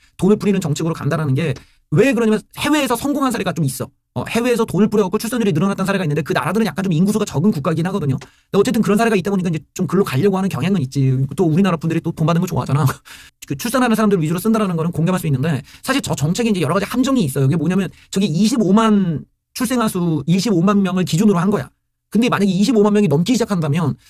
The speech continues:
그때는 저 정책이 유지가 될 수 있겠냐. 오십사 조가 아니라 그다음에 뭐 육십 조, 팔십 조 이렇게 필요할 수 있는 거야, 일 년에. 그러니까 이게 출산율이 늘어나는 걸 계획을 해-, 하긴 했는데 출산율이 이십오만 이상으로 늘어나기 시작하면서부터는 원래 계획보다 더 많은 돈을,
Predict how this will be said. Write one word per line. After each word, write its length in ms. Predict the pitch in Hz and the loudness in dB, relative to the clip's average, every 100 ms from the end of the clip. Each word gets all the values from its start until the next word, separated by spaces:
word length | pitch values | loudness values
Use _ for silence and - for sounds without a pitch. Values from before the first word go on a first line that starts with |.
| - | -8
그때는 260 | 175 - 180 | -4 -2 -2
저 100 | 170 | -2
정책이 300 | 170 220 185 | 0 2 2
유지가 240 | 160 247 | 2 2
될 80 | 202 | 0
수 80 | 185 | -2
있겠냐. 360 | 139 175 135 131 | -4 -2 0 2
오십사 380 | 180 240 226 | 2 0 0
조가 120 | 220 190 | 0 0
아니라 140 | 185 | 0
그다음에 200 | 160 190 | -2 0
뭐 80 | 160 | 0
육십 200 | 127 214 | 0 -2
조, 140 | - 143 - | -4 -6 -6
팔십 180 | 247 - | -6 0
조 120 | 214 | 0
이렇게 180 | 170 226 | 0 -2
필요할 220 | 208 202 | 0 0
수 60 | |
있는 80 | 165 151 | 0 0
거야, 60 | |
일 80 | 190 | 0
년에. 380 | 196 131 139 135 - _ _ | 2 2 2 0 -4 _ _
그러니까 220 | 262 247 | -2 0
이게 220 | 196 214 - _ - | 2 0 -2 _ -8
출산율이 520 | 277 220 269 269 247 | -4 -2 0 2 0
늘어나는 440 | 151 165 277 262 247 | 0 2 2 2 2
걸 340 | 220 190 147 - | 4 2 -2 -4
계획을 360 | 175 214 214 | 0 2 2
해-, 40 | 196 | 0
하긴 180 | 190 240 | -2 0
했는데 380 | 208 160 185 135 - _ | 0 0 -2 -4 -8 _
출산율이 720 | - 233 262 254 233 220 240 | -8 -2 0 0 0 0 0
이십오만 440 | 208 196 233 226 180 | 2 2 4 2 2
이상으로 280 | 233 220 | 2 2
늘어나기 320 | 160 220 240 226 | 4 4 2 0
시작하면서부터는 840 | 208 208 - 220 226 180 202 202 | -2 -6 -2 -2 0 -2 -2 0
원래 240 | 156 214 | 2 2
계획보다 340 | 233 170 - 190 | 2 0 0 -4
더 140 | 156 | -2
많은 180 | 277 269 | -2 0
돈을, 400 | 220 185 165 123 | 2 2 0 -4